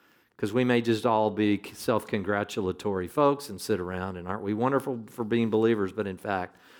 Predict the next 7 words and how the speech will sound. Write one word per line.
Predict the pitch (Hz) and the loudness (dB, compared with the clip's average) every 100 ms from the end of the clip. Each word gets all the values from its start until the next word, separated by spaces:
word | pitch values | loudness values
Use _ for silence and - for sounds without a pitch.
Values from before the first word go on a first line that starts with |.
| - _ | -20 _
we're | 123 123 | -2 2
not | 107 98 - | 2 0 -4
practicing | - 104 90 - 87 95 90 | -2 -2 -2 -4 -14 -14 -14
stewardship | - - 113 101 - 95 | -6 0 2 0 -4 -6
capitalism | - 113 98 - 92 95 87 90 85 - _ - | -2 -2 0 -2 -2 -2 -4 -10 -12 -20 _ -2
at | 107 | 2
all. | 107 104 82 - | 2 0 -2 -12